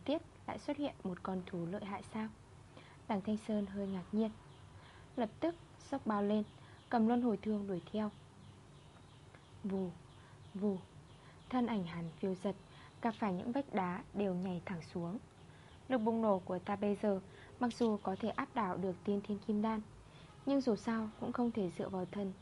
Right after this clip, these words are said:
mà tiêu trừ được lực cản không khí. Có lẽ phòng ngự của hỗn nguyên nhất khí, thương pháp có thể ngăn cản được tiên thiên kim đan, nhưng thủ đoạn công kích thì còn kém xa.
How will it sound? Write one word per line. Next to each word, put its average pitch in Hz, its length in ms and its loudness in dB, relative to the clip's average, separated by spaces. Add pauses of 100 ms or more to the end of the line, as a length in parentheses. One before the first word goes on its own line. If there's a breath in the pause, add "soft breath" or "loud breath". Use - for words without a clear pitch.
(320 loud breath)
mà 226 140 2
tiêu 240 260 2
trừ 220 200 0
được 196 220 0
lực 190 220 0
cản 185 120 -4 (100)
không 190 120 -4
khí. 190 340 0 (920 loud breath)
Có 180 160 0
lẽ 233 280 -2 (100)
phòng 185 220 0
ngự 214 220 2
của - 120 -4
hỗn 202 240 -2
nguyên 208 200 4
nhất 269 120 2 (120)
khí, 185 260 2 (460 loud breath)
thương 254 160 4
pháp 330 240 -2 (140)
có 185 160 0
thể 208 120 -2
ngăn 190 180 -4
cản 185 300 -4
được 180 140 0 (140)
tiên 196 200 2
thiên 196 140 -2
kim 196 260 -2
đan, 208 180 2 (920 loud breath)
nhưng 208 200 6
thủ 190 180 2
đoạn 185 160 0 (100)
công 190 140 2
kích 294 200 0 (140)
thì 208 120 2
còn 180 220 -2
kém 180 200 -2
xa. 233 280 0